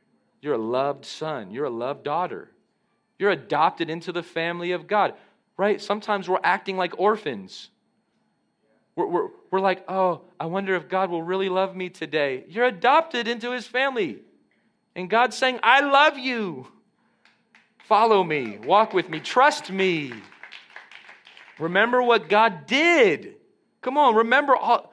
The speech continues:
like, read Hebrews eleven, read about what God did in Abraham.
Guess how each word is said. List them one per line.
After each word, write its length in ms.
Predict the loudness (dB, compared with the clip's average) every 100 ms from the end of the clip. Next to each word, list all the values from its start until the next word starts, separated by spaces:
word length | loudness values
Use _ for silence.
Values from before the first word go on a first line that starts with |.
| _ -2
like, 240 | -2 -2 _ _ _ _ _ _ _ _ _
read 200 | -6 -6
Hebrews 460 | -4 -6 -6 -8 -4
eleven, 500 | 0 0 -2 -4 -6
read 200 | -4 -4
about 320 | -2 -2 -2
what 300 | -2 -6 -8
God 340 | -8 -8 -8
did 200 | -6 -6
in 120 | -6 -10
Abraham. 360 | -6 -4 -4